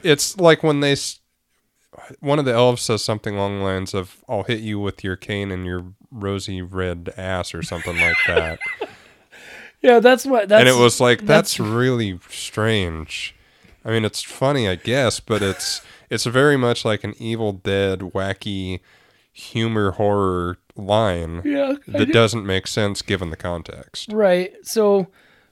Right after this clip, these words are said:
Speaker 2: what I did is, yeah, um, Santa's wa-, so I wrote down, "Santa's walking through the hall to the elevator, tiny bloody handprint underneath,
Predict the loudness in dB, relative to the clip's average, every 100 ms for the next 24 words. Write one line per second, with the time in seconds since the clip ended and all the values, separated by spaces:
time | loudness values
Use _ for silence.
0 | _ 0 2 4 6 4 4 2 2 2
1 | 0 0 2 4 4 0 -6 -12 _ _
2 | _ _ -12 -2 2 2 2 0 0 0
3 | -2 -4 -2 0 2 0 0 0 0 2
4 | 0 0 -2 -2 0 2 2 0 0 0
5 | 0 -2 -2 -2 -4 -2 -4 -4 -4 -4
6 | -6 -6 -6 -8 -6 -6 -6 -8